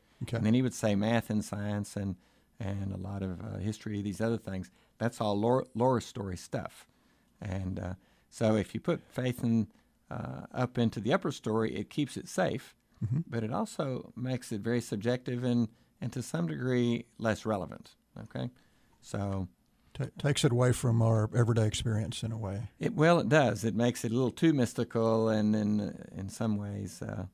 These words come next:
Speaker 2: uh, I think, removes a lot of what I think are the important,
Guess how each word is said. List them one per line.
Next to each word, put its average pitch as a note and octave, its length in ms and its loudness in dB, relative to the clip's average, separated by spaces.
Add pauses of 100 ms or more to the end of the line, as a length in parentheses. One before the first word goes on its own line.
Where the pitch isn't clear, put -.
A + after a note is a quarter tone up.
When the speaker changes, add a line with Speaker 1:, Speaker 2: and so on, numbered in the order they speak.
(320)
Speaker 2:
uh, - 280 -8 (100)
I G#2+ 100 -6
think, G#2 320 -4 (800)
removes A2 540 2
a G2+ 80 -4
lot A2 260 2
of F#2+ 100 -2
what G2+ 160 -4
I A2+ 120 0
think G2+ 300 -8
are G#2 80 -6
the G2+ 140 -4
important, G2+ 600 -2